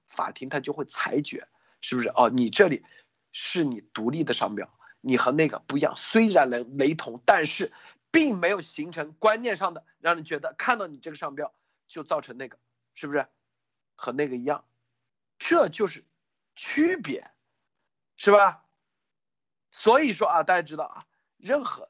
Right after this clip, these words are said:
在美国，就是你脚踏实地、日拱一卒，真正去做，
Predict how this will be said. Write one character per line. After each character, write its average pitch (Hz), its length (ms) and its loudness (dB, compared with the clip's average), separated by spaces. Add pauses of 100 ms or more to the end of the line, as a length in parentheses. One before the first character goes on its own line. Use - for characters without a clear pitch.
在 202 120 -8
美 139 360 -4
国， - 340 -10
就 143 140 -12
是 - 80 -14
你 127 500 0
脚 - 320 4
踏 - 220 0
实 - 240 -4
地、 151 120 -6
日 165 220 -4
拱 - 200 -6
一 117 100 -4
卒， - 160 -6
真 233 400 4
正 277 260 0 (400)
去 - 240 -10
做， - 560 0